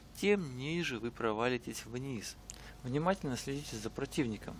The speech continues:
После атаки вы можете попасть под контратаку противника, ведь вы провалились вниз, а он остался наверху и уже наводит на вас нос, в то место, куда вы летите, чтобы сделать выстрел. Чтобы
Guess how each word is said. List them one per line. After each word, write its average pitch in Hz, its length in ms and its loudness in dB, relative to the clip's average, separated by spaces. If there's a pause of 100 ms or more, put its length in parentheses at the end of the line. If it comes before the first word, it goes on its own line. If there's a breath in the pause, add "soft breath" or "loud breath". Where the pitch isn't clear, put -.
(140)
После 139 260 0
атаки 214 280 6
вы 127 220 2
можете 131 360 0
попасть 127 380 0
под - 220 -6
контратаку 110 800 4
противника, 104 640 -2 (400 loud breath)
ведь 113 220 0
вы 175 320 4
провалились 120 560 2
вниз, 143 400 -2
а 98 260 2
он 160 160 4
остался - 380 2
наверху 139 440 2
и 101 120 2
уже 120 260 0
наводит 170 400 2
на 123 100 0
вас 139 280 0
нос, 127 300 2 (160)
в - 80 -12
то 110 140 4
место, 165 320 2
куда - 300 6
вы 131 220 0
летите, 139 680 -2 (220 loud breath)
чтобы 104 260 -4
сделать 143 380 2
выстрел. 123 360 0 (380 loud breath)
Чтобы 127 420 2